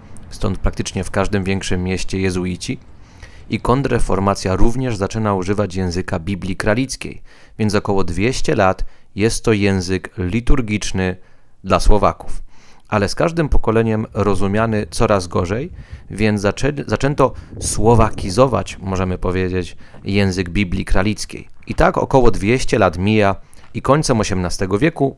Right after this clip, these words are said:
pojawia się ksiądz katolicki Anton Bernolak. Nawiasem mówiąc, urodzony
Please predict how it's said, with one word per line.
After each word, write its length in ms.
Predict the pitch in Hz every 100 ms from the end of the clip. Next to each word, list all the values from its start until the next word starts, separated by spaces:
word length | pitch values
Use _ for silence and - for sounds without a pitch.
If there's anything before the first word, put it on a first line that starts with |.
| -
pojawia 360 | 104 98 95
się 200 | - 95
ksiądz 360 | - 151 156 -
katolicki 720 | 120 110 95 90 - - 92 - -
Anton 600 | 113 131 120 120 113 113 -
Bernolak. 880 | 90 104 98 98 95 92 - - - - - -
Nawiasem 400 | 104 113 - 113
mówiąc, 360 | 117 131 113 -
urodzony 520 | 117 110 107 117 151